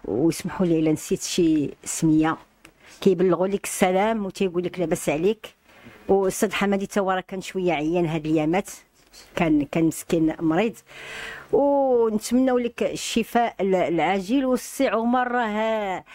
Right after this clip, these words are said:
عنده ال-، هذا ديالو ال-، ليسبري ديالو ديما جون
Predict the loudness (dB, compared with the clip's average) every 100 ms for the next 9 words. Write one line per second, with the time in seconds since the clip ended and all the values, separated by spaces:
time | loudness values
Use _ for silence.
0 | -20 -10 -4 -2 -2 0 0 2 2 2
1 | 2 0 -2 -2 -2 0 -2 2 0 0
2 | -2 0 0 -2 -6 -4 -2 0 0 0
3 | 0 2 2 0 0 0